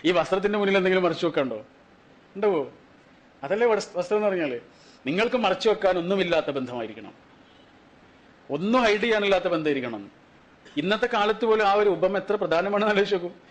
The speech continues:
എന്നും പ്രധാനമായിരിക്കും അത് അല്ലേ? ഒന്നും മറച്ചു വെക്കാത്ത ബന്ധം, ഒന്നും ഹൈഡ് ചെയ്യാത്ത ബന്ധം,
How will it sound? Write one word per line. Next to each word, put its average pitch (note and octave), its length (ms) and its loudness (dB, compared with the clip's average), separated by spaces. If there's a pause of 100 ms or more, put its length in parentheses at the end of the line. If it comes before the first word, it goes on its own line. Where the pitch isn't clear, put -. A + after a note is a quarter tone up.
(120)
എന്നും G#3 280 2
പ്രധാനമായിരിക്കും A3 520 2
അത് A2+ 180 -4 (600)
അല്ലേ? D3+ 340 0 (580)
ഒന്നും G3+ 340 -2
മറച്ചു E3+ 260 -2
വെക്കാത്ത C3+ 220 -2
ബന്ധം, A2+ 320 -6 (800)
ഒന്നും F#3 280 -2
ഹൈഡ് D#3 200 0
ചെയ്യാത്ത D#3 220 0
ബന്ധം, A#2+ 320 -8